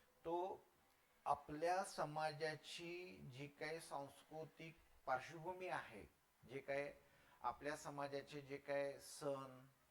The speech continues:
उत्सव किंवा आपल्या समाजामध्ये जे काही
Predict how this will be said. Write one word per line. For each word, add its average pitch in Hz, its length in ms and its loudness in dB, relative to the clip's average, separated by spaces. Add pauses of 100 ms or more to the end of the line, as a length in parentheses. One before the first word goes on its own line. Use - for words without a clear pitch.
(120)
उत्सव 143 560 -2 (600)
किंवा 139 340 -2
आपल्या 135 440 -2
समाजामध्ये 135 640 -4
जे 135 140 -2
काही 143 160 -2